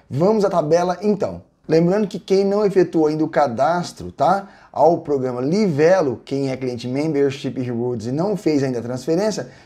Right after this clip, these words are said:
precisa fazer o cadastro no programa Livelo, seguindo passo a passo conforme o site do Bradesco orienta,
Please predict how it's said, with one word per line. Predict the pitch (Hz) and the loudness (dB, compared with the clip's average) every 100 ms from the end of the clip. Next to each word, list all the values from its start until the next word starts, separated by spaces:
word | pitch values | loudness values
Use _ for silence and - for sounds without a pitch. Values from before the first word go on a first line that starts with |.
| _ | _
precisa | 160 165 - 180 175 | 0 0 0 0 0
fazer | 160 180 | 2 2
o | |
cadastro | 180 151 135 156 160 143 | 2 2 2 0 -2 -6
no | 147 190 | -2 -2
programa | 220 180 151 | 0 0 0
Livelo, | 156 180 131 139 151 185 185 - | -2 -2 0 2 2 2 -4 -18
seguindo | - - 151 160 170 | -18 -8 -2 0 0
passo | 147 170 180 180 | 0 -2 -2 -2
a | 160 | -2
passo | - 143 156 - | -2 -2 -2 -6
conforme | 160 139 160 165 | -8 -4 -4 -4
o | |
site | 160 156 147 | -2 0 0
do | 147 | -2
Bradesco | 139 131 151 143 | -2 0 -2 0
orienta, | 160 175 139 87 - | 2 2 0 -6 -14